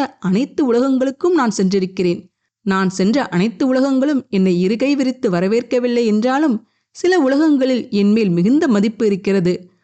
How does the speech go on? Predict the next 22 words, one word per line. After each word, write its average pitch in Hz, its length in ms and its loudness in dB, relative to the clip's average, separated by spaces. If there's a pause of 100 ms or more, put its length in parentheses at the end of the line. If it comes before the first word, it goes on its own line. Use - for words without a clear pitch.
(120)
அதனால் 247 420 -2
மற்ற 214 340 0
உலகங்களுக்கும் 202 800 0
என்னை 208 340 2
அவர்களின் 196 380 0
நலம் 196 260 2
விரும்பி 269 340 2
என்று 214 220 2
ஏற்காத 285 480 0
உலகங்களுக்கும் 240 760 0 (320)
என் 240 260 0
திறமையை 277 400 2
பற்றி 247 360 -4
நன்கு 202 400 0
தெரியும். 180 380 0 (300)
அத்தோடு 294 600 -2
உன் 208 220 2
விதியை 285 380 2
பற்றி 294 320 -4
அவர்களுக்கு 214 460 -2
நாம் 180 220 2
விவரித்தால் 233 640 -2